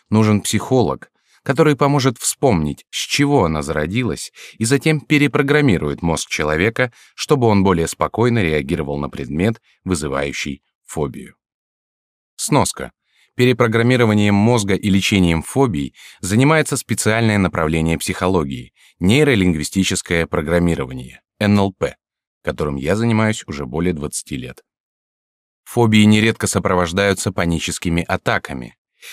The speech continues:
Так называют активацию симпатической нервной системы человека, которая у наших предков включалась в случае опасности и должна была помочь выжить в суровых условиях дикой природы. Для этого мозг усиливает работу сердца,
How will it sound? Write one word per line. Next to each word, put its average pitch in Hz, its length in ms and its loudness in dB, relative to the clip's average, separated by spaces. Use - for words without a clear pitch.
Так - 200 -4
называют 113 440 2
активацию 104 580 -2
симпатической 95 720 -2
нервной 90 360 0
системы 87 420 -2
человека, 87 680 -2
которая 123 360 2
у - 80 -6
наших 98 360 -2
предков 107 360 -2
включалась 82 600 -4
в - 80 -12
случае 78 400 -6
опасности 104 640 -4
и 156 100 0
должна 117 340 2
была 92 200 2
помочь 82 400 -2
выжить 98 440 -2
в - 80 -10
суровых 82 480 -2
условиях 76 500 -4
дикой 76 300 -8
природы. 78 500 -2
Для 90 260 0
этого 85 240 0
мозг 101 400 2
усиливает 101 560 0
работу 92 360 0
сердца, - 580 -6